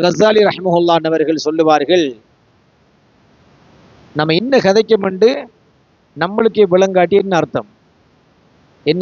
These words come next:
அர்த்தம்? இப்ப நாம என்ன கதைக்கமெண்டு நமக்கே தெரியாட்டி என்ன அர்த்தம்? வெறியில் இருக்கமெண்டு அர்த்தம்.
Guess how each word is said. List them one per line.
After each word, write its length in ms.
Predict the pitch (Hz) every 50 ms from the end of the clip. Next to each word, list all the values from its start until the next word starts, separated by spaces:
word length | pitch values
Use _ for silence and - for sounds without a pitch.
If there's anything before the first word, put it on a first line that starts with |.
| 180
அர்த்தம்? 260 | 160 131 120 117 107 - _ _ _ _ _ _ _ _ _ _ _ _ _ _ _ _ _ _ _ _ _ _ _ _ _ _ _ _ - - - - _ -
இப்ப 140 | 107 110 107 120
நாம 180 | 139 170 185 180 175
என்ன 100 | 185 190 170
கதைக்கமெண்டு 560 | 175 180 180 175 190 180 175 175 170 156 143 131 143 196 240 262 - _ _ _ _ _ - 135
நமக்கே 300 | 147 175 208 220 214 233 202 208
தெரியாட்டி 320 | 208 214 208 214 208 226 220
என்ன 120 | 214 208 202
அர்த்தம்? 260 | 190 156 180 185 190 208 _ _ _ _ _ _ _ _ _ _ _ _ _ _ _ _ _ _ _ _ _ _ _ _ _ _ _ _ _ _ _ _ _ _ - - - 143
வெறியில் 320 | 160 175 196 214 202 190
இருக்கமெண்டு 400 | 175 170 - 165 160 151 156 165
அர்த்தம். 260 | 160 127 104 120 110